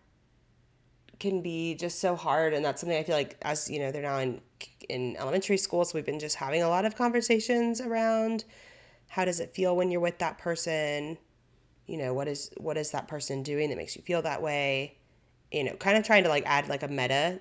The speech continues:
layer to just their thinking around what they come home and say about particular friends at school to just help them kind of navigate some of those decisions. Um, it's just really important to me that they both have community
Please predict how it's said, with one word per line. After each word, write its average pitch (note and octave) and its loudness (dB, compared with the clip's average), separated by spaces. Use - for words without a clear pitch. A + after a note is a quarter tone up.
layer E3+ 2
to D#3 2
just - -6
their C#3+ 2
thinking F3 -2
around F3+ -2
what - 0
they D#3+ 4
come D#3 -4
home D3 0
and C#3+ -2
say C3+ 2
about C#3+ 0
particular - -4
friends C#3 -4
at C#3+ -6
school D3 -2
to F3 -8
just D3 -4
help C#3 -2
them - -12
kind C#3+ -4
of C3 -4
navigate B2+ -2
some B2+ -2
of B2 -4
those B2+ -2
decisions. B2+ -6
Um, C3 -8
it's - -8
just D#3 -8
really C3+ 2
important B2+ -2
to D#3 -6
me C3 2
that C3 -4
they C3 2
both E3+ 2
have D#3 0
community B3+ 0